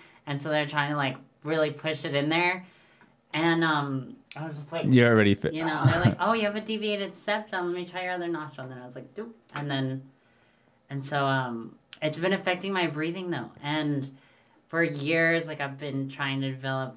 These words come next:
Speaker 1: my singing and stuff, and I just feel like now, like, it's because of my breathing. I can't control my breathing. And so I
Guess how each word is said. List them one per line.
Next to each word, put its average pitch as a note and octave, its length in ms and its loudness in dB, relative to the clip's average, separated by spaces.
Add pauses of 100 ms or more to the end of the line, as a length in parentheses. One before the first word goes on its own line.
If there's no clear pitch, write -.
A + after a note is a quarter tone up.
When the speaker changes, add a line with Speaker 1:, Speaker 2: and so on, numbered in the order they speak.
Speaker 1:
my B2+ 380 -12 (100)
singing C#3 640 -4
and C#3 180 -4
stuff, C#3+ 400 -6
and B2 360 -8
I C3+ 180 -4
just C3+ 340 -8
feel D3 220 -6
like C#3 200 -6
now, C#3+ 640 -6 (260)
like, C#3 220 -10
it's C3+ 160 -10
because C#3+ 360 -8
of C#3 40 -4
my C3+ 120 -4
breathing. B2+ 340 -6
I A#2 80 -12
can't C#3 320 -8
control C3+ 340 -8
my C3+ 200 -4
breathing. B2 600 -8
And A2 100 -14
so B2 380 -8 (580)
I C#3+ 340 0